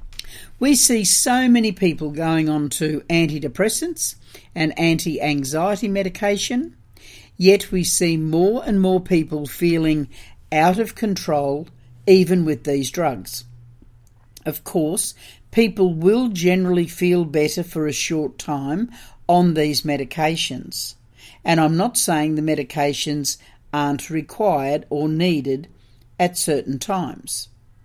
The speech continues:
But as evidenced in clinical practice, for the long term, these medications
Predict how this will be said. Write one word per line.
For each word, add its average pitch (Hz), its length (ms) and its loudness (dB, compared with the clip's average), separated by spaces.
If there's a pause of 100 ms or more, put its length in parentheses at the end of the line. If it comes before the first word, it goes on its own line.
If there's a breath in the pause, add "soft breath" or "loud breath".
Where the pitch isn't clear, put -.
(500 loud breath)
But 196 120 2
as 196 360 4
evidenced 226 800 0
in 170 220 0
clinical 160 460 -2
practice, - 840 -6 (840 soft breath)
for - 120 -2
the 170 120 4
long 180 420 4
term, 139 420 -2
these 160 280 -2
medications 143 1120 -4